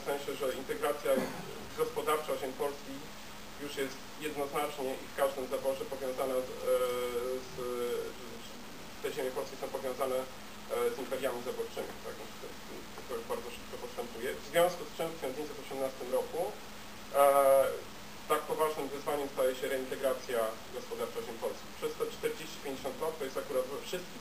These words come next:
zaborach, a w szczególności w pruskim i w rosyjskim, to jest okres bardzo dynamicznego wzrostu gospodarczego, e, powiązanego z bardzo silną integracją gospodarczą ziem polskich z, z ziemiami tych, e,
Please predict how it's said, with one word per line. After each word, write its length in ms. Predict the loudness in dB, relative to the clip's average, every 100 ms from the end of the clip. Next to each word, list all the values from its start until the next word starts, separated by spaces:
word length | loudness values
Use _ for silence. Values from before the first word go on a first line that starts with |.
| -2
zaborach, 340 | 0 2 2 -2
a 20 |
w 60 | -6
szczególności 480 | -4 -2 -2 -4 -8
w 40 | -6
pruskim 360 | -6 -6 -8 -8 -8 -10 -10 -10 -10 -8 -6
i 40 | -6 -6 -2
w 20 | 4 4 4 2 -2 -4
rosyjskim, 440 | -4 -6 -6 -6 -4
to 60 |
jest 120 | -4 -4
okres 180 | -4 2 4
bardzo 160 | 4 0
dynamicznego 460 | -4 -6 -4 -4 -4 -2
wzrostu 280 | 0 0 -2
gospodarczego, 640 | -4 -2 -2 -2 -2 0 0 0 -6 -12 -12 -12 2
e, 580 | 8 12 12 8 4 -6 -10 -10 2 4
powiązanego 500 | 4 4 4 4 4
z 100 | 2 0 2
bardzo 180 | 2 2 -2
silną 180 | -2 -2 -2
integracją 460 | -4 2 2 2 -2
gospodarczą 440 | -2 0 0 0 -4
ziem 120 | -4 -2
polskich 320 | -2 -4 -8 -8
z, 40 | -2 0 0 -2 -6
z 40 | -6
ziemiami 340 | -6 -4 -4 -4 -6
tych, 140 | -8
e, 80 | -6